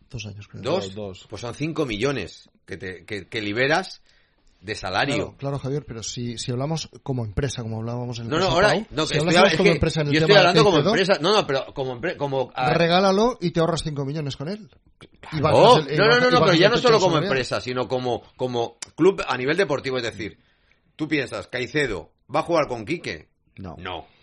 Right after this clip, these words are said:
Speaker 1: Dos goles en toda la temporada.
Speaker 2: No.
Speaker 1: Claro, dices.
Speaker 2: No va a jugar con Quique, ¿vale? ¿Qué hago? Pues me lo tengo que, que
Speaker 1: Sí.
Speaker 2: quitar de en medio.
Speaker 1: Pero al precio que sea.
Speaker 2: No, claro.
Speaker 1: Al precio que sea.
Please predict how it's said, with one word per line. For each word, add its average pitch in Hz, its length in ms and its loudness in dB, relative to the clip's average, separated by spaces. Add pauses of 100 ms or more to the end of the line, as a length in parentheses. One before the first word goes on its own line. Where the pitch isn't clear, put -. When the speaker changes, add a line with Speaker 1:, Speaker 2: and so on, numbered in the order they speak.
(180)
Speaker 1:
Dos 139 400 -2
goles 160 280 0
en 135 120 -4
toda 131 180 -6
la 120 60 -6
temporada. 104 480 -12
Speaker 2:
No. 110 180 -4
Speaker 1:
Claro, 127 180 -10
dices. 104 440 -16
Speaker 2:
No 131 140 0
va 156 60 4
a 160 40 0
jugar 147 260 2
con 123 160 -6
Quique, 92 260 -12
¿vale? 135 460 -6
¿Qué 147 140 -2
hago? 90 380 -4 (320)
Pues 76 180 -20
me 82 60 -16
lo 69 60 -20
tengo 78 160 -20
que, 92 60 -16
que - 240 -18
Speaker 1:
Sí. 113 60 -10
Speaker 2:
quitar 147 160 -6
de 143 80 -6
en 120 60 -8
medio. 139 420 -6 (180)
Speaker 1:
Pero 123 200 -6
al 117 80 -12
precio 131 240 -10
que 123 60 -10
sea. 143 300 -10 (460)
Speaker 2:
No, 151 120 -6 (160)
claro. 135 440 2
Speaker 1:
Al 135 100 -6
precio 147 200 -2
que 170 60 0
sea. 165 260 -2